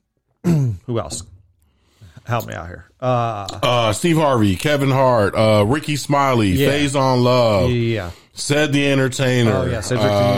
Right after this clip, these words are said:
Speaker 1: Entertainer.
Speaker 2: Chris Tucker.
Speaker 1: Yeah.
Speaker 2: Uh, uh, I forget her last name. There was a radio host that he went on, pretty viral moment for him all that already happened.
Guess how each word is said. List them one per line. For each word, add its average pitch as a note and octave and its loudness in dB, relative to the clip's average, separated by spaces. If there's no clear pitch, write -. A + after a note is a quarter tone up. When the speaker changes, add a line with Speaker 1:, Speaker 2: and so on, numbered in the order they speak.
Speaker 1:
Entertainer. A#2+ -4
Speaker 2:
Chris D3 0
Tucker. A2 0
Speaker 1:
Yeah. A2 -6
Speaker 2:
Uh, G2+ 2
uh, G2+ 0
I - -2
forget B2+ -2
her B2 2
last A2+ 0
name. G2+ 0
There G#2 2
was G#2 0
a G2+ 2
radio A2 2
host G2+ -2
that F#2+ 0
he G#2+ -2
went F#2+ 2
on, F2+ 0
pretty A2+ 0
viral G#2 2
moment G2+ 0
for G2 0
him G2 0
all - 0
that G2 0
already G2 0
happened. F#2+ -2